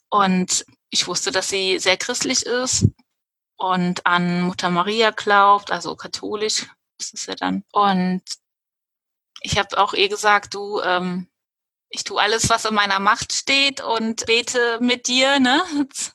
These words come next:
Und, äh, schau mir die, ähm, Kinderseele an, was sie zu,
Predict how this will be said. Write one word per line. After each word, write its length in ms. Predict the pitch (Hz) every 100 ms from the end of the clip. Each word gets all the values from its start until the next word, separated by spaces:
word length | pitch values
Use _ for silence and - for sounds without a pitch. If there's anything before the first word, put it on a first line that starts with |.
| -
Und, 460 | 208 214 220 -
äh, 280 | 220 208 208
schau 300 | 196 - 208
mir 200 | 233 226
die, 340 | 208 214 214 202
ähm, 480 | 202 196 190 196 208
Kinderseele 520 | 262 247 233 214 -
an, 140 | 208
was 160 | 202 -
sie 80 | 202
zu, 260 | - -